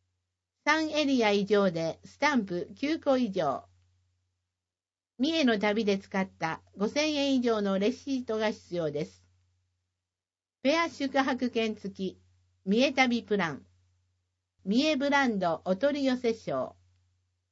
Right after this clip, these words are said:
三重旅パスポート最終ステージ。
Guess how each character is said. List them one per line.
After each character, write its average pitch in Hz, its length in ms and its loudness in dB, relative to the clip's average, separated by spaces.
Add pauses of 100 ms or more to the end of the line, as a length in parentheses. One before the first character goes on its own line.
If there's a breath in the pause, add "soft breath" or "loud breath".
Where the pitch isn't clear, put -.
(880)
三 220 180 2
重 320 100 0
旅 294 280 -2
パ 294 180 0
ス - 100 -20
ポ 233 200 0
ー 208 40 -2
ト 190 340 0
最 285 320 -2
終 285 320 -4
ス - 140 -16
テ 233 240 0
ー 160 60 -6
ジ。 143 200 -14